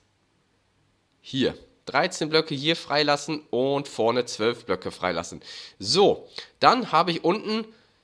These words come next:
einen Block hier hingesetzt. Ich glaub, man kann das ganz gut erkennen. Und hab dann komplett hier diese Blöcke so aufgefüllt hier. Also hier lasst einfach zwei Blöcke frei,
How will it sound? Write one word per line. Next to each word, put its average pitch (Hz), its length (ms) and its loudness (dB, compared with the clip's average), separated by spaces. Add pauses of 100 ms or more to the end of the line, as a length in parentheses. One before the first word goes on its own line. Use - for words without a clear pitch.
(840)
einen 160 220 4
Block 160 220 2
hier 165 180 4
hingesetzt. 196 720 -2 (340)
Ich - 140 -10
glaub, 151 180 4
man 139 140 -2
kann 151 100 -2
das 139 140 -6
ganz 147 180 -2
gut 139 160 -6
erkennen. 147 440 0 (420)
Und 165 240 2
hab 175 160 2
dann 170 180 2
komplett 156 480 0
hier 165 340 2 (880)
diese 165 400 2 (300)
Blöcke 131 340 0
so 135 360 0 (120)
aufgefüllt 196 720 2
hier. 233 240 -2 (180)
Also 139 240 2
hier 143 360 0
lasst 147 200 0
einfach 139 220 -2
zwei 139 240 0
Blöcke 156 260 -4
frei, 156 400 0